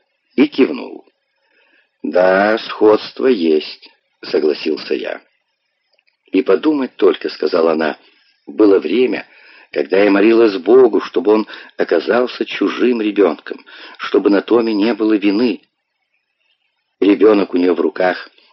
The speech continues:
дрыгнул ножкой. Мальчик и вправду был крепенький, симпатичный. Она одобрительно качнула его раз, другой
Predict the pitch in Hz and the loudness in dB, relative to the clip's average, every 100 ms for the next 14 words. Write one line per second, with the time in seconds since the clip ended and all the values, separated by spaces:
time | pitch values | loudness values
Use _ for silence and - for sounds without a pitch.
0 | _ - - - 82 80 78 92 127 - | _ -14 0 2 2 0 -2 0 -2 -4
1 | 117 117 - - - - 107 151 - 165 | -6 -8 -12 -20 -20 -6 -2 0 -2 -6
2 | 165 - 156 156 101 87 90 85 76 - | -6 -4 -2 -2 0 -2 2 2 2 0
3 | - 87 104 - - 127 _ _ _ - | 0 0 -2 -12 -8 -10 _ _ _ -4
4 | 185 143 - - - - - _ _ _ | -2 -2 -4 -10 -10 -12 -18 _ _ _
5 | _ _ _ _ _ _ _ _ _ - | _ _ _ _ _ _ _ _ _ -4
6 | 98 101 107 107 101 92 90 92 - 82 | 0 2 2 0 0 2 2 2 -2 -4
7 | 80 - - 85 82 76 76 76 73 78 | -2 -2 -4 -4 -2 0 0 0 -2 -4
8 | 71 - - - - 123 147 | -4 -8 -16 -12 0 2 2